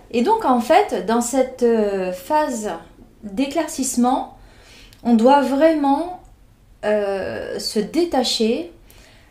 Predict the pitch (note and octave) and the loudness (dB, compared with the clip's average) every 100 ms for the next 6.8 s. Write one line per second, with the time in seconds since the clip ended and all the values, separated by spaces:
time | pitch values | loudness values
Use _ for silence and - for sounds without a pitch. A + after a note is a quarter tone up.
0 | - F#3 A#3 A#3+ A#3 - A#3 A#3+ C4+ C4+ | -18 0 6 6 4 2 2 4 2 0
1 | - D#4+ D#4+ D#4+ D#4+ D#4+ - - - D#4 | -2 0 0 -2 -4 -6 -8 -10 -4 -4
2 | - A#3+ D#4+ E4+ G3+ F3 G3 - - - | -2 -2 -2 -2 -6 -6 -14 -20 -20 -20
3 | - - G3+ A3+ - B3 C4+ C#4 D4 D#4+ | -20 -6 0 0 2 4 4 4 2 0
4 | D#4+ C#4 B3 B3 C#4 C#4 C4 G#3 G3+ F#3 | 0 0 0 0 -2 -2 0 0 0 -2
5 | F3 E3+ E3 E3 E3 E3 G#3+ G#3+ D#4 E4+ | -4 -4 -4 -4 -4 -2 -2 0 0 2
6 | C4 A#3 A#3 G#3 G3 F#3+ C#4 G4+ | 0 0 -4 -2 -4 -2 -2 -2